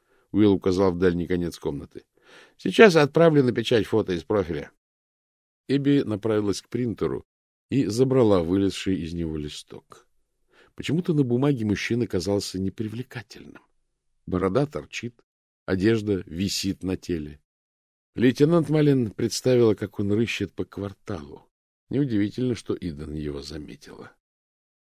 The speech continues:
Эбби подошла к Карверу, который стоял около карты и разговаривал с Гриффином. «По последнему звонку, поступившему миссис Флетчер?» — спрашивал шеф.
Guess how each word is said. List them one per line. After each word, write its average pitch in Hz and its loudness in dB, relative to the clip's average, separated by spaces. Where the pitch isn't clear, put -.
Эбби 143 2
подошла 139 2
к - -10
Карверу, 92 -6
который 101 4
стоял 110 4
около 98 2
карты 113 -4
и 95 2
разговаривал 87 0
с 80 -6
Гриффином. - -12
«По 156 -10
последнему 120 4
звонку, 123 8
поступившему 104 0
миссис 104 0
Флетчер?» — 139 2
спрашивал 82 -4
шеф. - -14